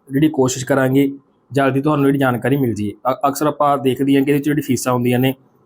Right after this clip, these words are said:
ਉਹ ਹਜ਼ਾਰ ਕੁ ਰੁਪਏ ਤੱਕ ਫੀਸ ਹੈ ਜਿਹੜੀ ਹੁੰਦੀ ਹੈ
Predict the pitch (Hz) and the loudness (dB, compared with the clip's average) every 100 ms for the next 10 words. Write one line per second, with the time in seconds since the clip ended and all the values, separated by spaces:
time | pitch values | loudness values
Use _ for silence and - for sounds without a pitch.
0 | _ _ _ _ - 165 165 160 160 170 | _ _ _ _ -2 2 4 2 0 0
1 | 170 160 160 151 147 143 143 143 156 131 | 0 0 0 0 0 2 2 2 2 0
2 | 123 131 135 | 2 4 4